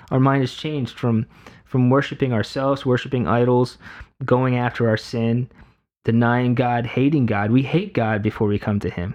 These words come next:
And we might not say that. People might be like, "Oh, I'm spiritual. I don't really hate God. If there's a God, yeah, man, cool." No, you hate him. <laughs> I hated him. I didn't want anything to do with him. I might have said, yeah, you know, maybe prayed just, you know, to cover myself,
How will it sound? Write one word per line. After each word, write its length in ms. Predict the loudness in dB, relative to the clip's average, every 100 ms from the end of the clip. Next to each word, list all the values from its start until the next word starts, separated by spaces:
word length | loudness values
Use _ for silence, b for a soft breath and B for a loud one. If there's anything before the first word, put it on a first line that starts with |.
| -4
And 120 | 2
we 80 | 4
might 140 | 4 2
not 160 | -2
say 240 | -2 -2 0
that. 380 | 0 -2 -4
People 240 | -4 0 2
might 180 | 0 2
be 140 | 0
like, 180 | 2 2
"Oh, 200 | 2 2
I'm 140 | 0
spiritual. 760 | -2 0 2 4 2 0 -2 0
I 40 |
don't 180 | 0 0
really 180 | 0 -2
hate 320 | 0 0 0
God. 260 | -2 0 -2
If 100 | 0
there's 200 | 0 0
a 40 |
God, 460 | -2 -2 -2 -2 0
yeah, 300 | 2 2 0
man, 440 | 0 0 0 -2 _ _ 0
cool." 440 | 4 4 4 -2 B B B B B B B -4 0
No, 160 | 2
you 160 | 0 -2
hate 260 | -4 -4
him. 180 | -4 -6
<laughs> 680 | -6 -6 -10 -6 -4 0 0 0
I 140 | 0
hated 360 | 0 2 2 2
him. 240 | -2 -6 -8 -2
I 120 | 0
didn't 300 | 2 4 4
want 260 | 2 0
anything 360 | -4 -4 0 0
to 60 | 2
do 140 | 2
with 120 | 2
him. 100 | 2
I 60 | 4
might 200 | 4 2
have 100 | -2
said, 260 | -2 0 0
yeah, 120 | -2 B B B
you 80 | 0
know, 100 | 2
maybe 320 | 2 0 0
prayed 420 | 0 2 2 2
just, 260 | -2 -6 -2
you 40 | 0
know, 220 | 0 -2 B B B B B B _
to 80 | -2
cover 300 | 0 -2 -2
myself, 720 | -2 -4 -6 -4 -4 -6